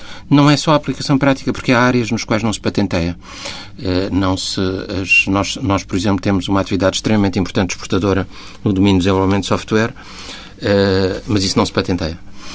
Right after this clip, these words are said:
Eh, portanto, há, há, essa medida serve para certos, eh, para certas áreas, não serve para outras áreas e, por exemplo, não serve para essa. Eh, o, mas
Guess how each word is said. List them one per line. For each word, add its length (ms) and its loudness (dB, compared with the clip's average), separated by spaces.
Eh, 200 -4
portanto, 420 -2
há, 120 0
há, 120 -10
essa 280 0
medida 460 4
serve 440 2
para 100 -2
certos, 540 -4
eh, 140 -4
para 160 -4
certas 320 -2
áreas, 240 2
não 160 4
serve 300 2
para 120 -2
outras 300 0
áreas 240 0
e, 60 0
por 140 2
exemplo, 280 2
não 120 4
serve 340 0
para 120 4
essa. 360 2
Eh, 400 -2
o, 800 -6
mas 600 2